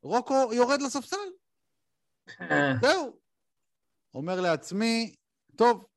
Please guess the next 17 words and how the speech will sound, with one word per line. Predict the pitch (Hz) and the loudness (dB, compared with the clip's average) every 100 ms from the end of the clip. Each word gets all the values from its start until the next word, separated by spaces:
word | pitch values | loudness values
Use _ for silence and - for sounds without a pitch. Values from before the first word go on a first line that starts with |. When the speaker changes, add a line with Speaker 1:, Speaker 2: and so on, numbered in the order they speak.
| _ | _
Speaker 1:
נגאלנו | 147 151 180 196 202 | -6 -2 0 0 -2
מייסורי | 165 147 - 156 165 | -4 -4 -2 2 2
הרוקו, | 131 165 202 233 226 247 - _ _ _ _ _ _ _ _ _ _ _ _ _ - | 2 2 2 2 0 -2 -16 _ _ _ _ _ _ _ _ _ _ _ _ _ -10
נספסל | 151 - 143 - 208 214 | -8 -6 -8 -2 0 0
אותו, | 202 214 196 | 0 -2 -4
מחר | 143 135 175 | -4 -2 0
בבוקר | 160 156 170 170 | 2 2 2 0
אפילו | 139 170 143 | -4 -2 -2
נזרוק | 127 123 131 202 214 | -2 -4 2 2 4
אותו, | 208 208 196 | 0 0 -2
נגמור | 151 143 226 | -2 -2 -4
את | 269 | -4
הסיפור | 220 285 - 277 | -10 -14 -8 -6
של | 254 | -2
הרוקו | 262 254 269 262 | -2 0 -2 2
הזה, | 226 170 143 | 4 4 0
יאללה, | 190 240 | 0 0